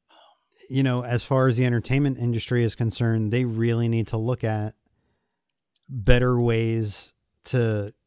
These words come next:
I mean, they could, they can help keep people in their homes if they were to not look at it as, "We're fucking over movie theaters." Well, theaters have fucked themselves out of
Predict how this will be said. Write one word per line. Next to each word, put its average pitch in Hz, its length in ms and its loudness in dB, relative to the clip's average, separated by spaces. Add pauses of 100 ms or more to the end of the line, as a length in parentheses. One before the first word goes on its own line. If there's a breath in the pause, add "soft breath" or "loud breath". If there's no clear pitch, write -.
(920)
I 165 60 0
mean, 175 220 4
they 226 180 6
could, 160 280 -8
they 165 140 2
can 185 180 -2
help 156 260 0
keep 151 240 0
people 131 320 0
in 131 100 2
their 143 140 -2
homes 143 460 -6 (220)
if - 420 -6 (840)
they 123 320 0
were 123 380 0
to 123 480 -2
not 113 400 -2 (920)
look 135 200 2
at 123 220 2
it 117 120 0
as, 113 400 0
"We're 110 140 -2
fucking 120 380 -2
over 110 340 -2
movie 107 300 -2
theaters." 90 560 -10 (120)
Well, 127 380 -2 (100)
theaters 160 420 2
have 135 100 -4
fucked - 220 -4
themselves 117 520 -2
out 110 180 -2
of 101 480 -6